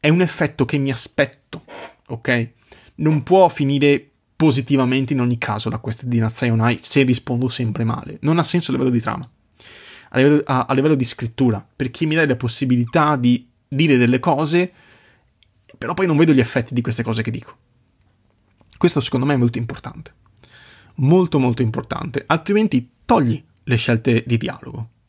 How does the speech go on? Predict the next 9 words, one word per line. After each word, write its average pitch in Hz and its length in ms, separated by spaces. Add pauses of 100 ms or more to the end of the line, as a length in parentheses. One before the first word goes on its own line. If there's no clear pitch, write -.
(420)
Crea 147 200
solo 170 280
delle 139 220
cutscene - 640 (540)
in 190 100
cui 143 100
i - 20
personaggi 143 400
parlano - 480